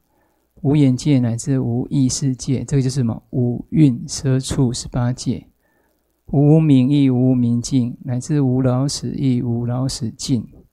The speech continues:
什么？十二缘起，无苦集灭道，无智亦无得。所以在观察法的对象，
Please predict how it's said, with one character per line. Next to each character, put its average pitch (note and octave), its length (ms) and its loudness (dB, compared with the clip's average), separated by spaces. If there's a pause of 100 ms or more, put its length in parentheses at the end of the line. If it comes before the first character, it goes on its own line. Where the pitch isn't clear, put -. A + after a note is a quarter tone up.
什 - 100 -8
么？ - 160 -6 (480)
十 - 140 -6
二 C3+ 80 2
缘 B2+ 240 2
起， B2+ 260 -8 (920)
无 C#3 340 2 (240)
苦 B2+ 240 0
集 B2+ 240 0
灭 C#3+ 240 4
道， C3 360 0
无 C3 240 0
智 D3 240 0
亦 C#3+ 160 4
无 A#2+ 120 0
得。 - 360 -6
所 - 120 -2
以 D#3 80 2
在 D#3+ 280 0 (480)
观 F#3 280 8
察 C3+ 320 0
法 B2 280 -2
的 C3+ 100 -4
对 C3 240 4
象， B2 480 -4